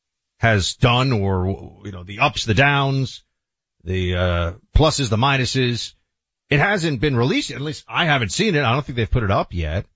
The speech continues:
We know that other people, you know, Barbara Walters, and, uh, I was looking at, you know, I'm sure other, you know, big international T V news anchor types,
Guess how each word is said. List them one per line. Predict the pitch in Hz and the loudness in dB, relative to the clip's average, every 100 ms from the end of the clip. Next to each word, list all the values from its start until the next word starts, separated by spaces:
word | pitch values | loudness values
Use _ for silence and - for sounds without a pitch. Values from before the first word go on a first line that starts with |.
| _ _ _ | _ _ _
We | - 151 | 0 2
know | 147 160 202 | 2 2 0
that | 175 139 - | 0 -2 -2
other | 139 180 185 143 127 120 123 - | -2 0 0 0 -2 -4 -6 -8
people, | - 180 240 - 107 120 127 | -4 -2 -2 -2 -2 0 -2
you | 80 | -6
know, | 85 87 73 | -2 -2 0
Barbara | 156 240 247 | 0 0 -2
Walters, | 247 277 262 - 170 117 92 82 | -2 0 -2 2 2 4 2 2
and, | 98 101 | 2 2
uh, | 104 104 98 | 4 4 4
I | 107 | 0
was | 90 - 131 | -2 -6 -4
looking | 120 107 | -2 0
at, | 101 85 | 0 -2
you | 90 | -12
know, | 85 | -16
I'm | 85 | -10
sure | - 131 110 | 0 4 6
other, | 104 104 95 - _ _ _ _ _ | 6 4 0 -4 _ _ _ _ _
you | 80 | -20
know, | - | -6
big | 117 95 - - | -4 -4 -8 -6
international | 110 107 107 - 120 98 | -2 2 2 2 0 0
T | - 127 | 0 0
V | 104 107 | 2 4
news | 107 113 98 | 4 2 0
anchor | 110 104 104 | -2 -6 -10
types, | - 98 92 | -8 -8 -10